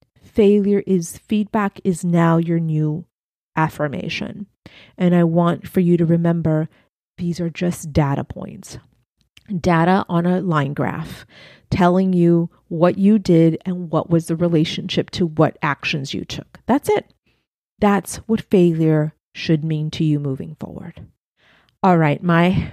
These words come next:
friend, I know that was a lot. Let me cover those strategies one more time, and then I'm gonna invite you into the Institute. So, number one, challenge your negative self-talk.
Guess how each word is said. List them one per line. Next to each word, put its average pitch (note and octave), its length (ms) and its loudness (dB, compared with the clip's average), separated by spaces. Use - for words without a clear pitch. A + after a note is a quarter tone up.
friend, - 420 -4
I F3 80 2
know F3+ 200 4
that G3 180 -4
was A#3 140 -6
a A#3+ 40 -4
lot. D3 340 -4
Let F3 240 -2
me G3+ 100 -2
cover F#3+ 300 -4
those F#3 200 2
strategies E3 520 0
one E3 220 0
more F3 160 0
time, F#3+ 560 -2
and E3 120 0
then E3 100 2
I'm E3 100 2
gonna E3+ 120 2
invite E3 420 2
you D#3+ 220 2
into F3 240 -2
the D3+ 160 -2
Institute. - 640 -8
So, - 200 0
number D#3+ 260 2
one, E3 380 0
challenge D#3 440 -2
your F3 100 0
negative E3+ 440 0
self-talk. - 1200 -4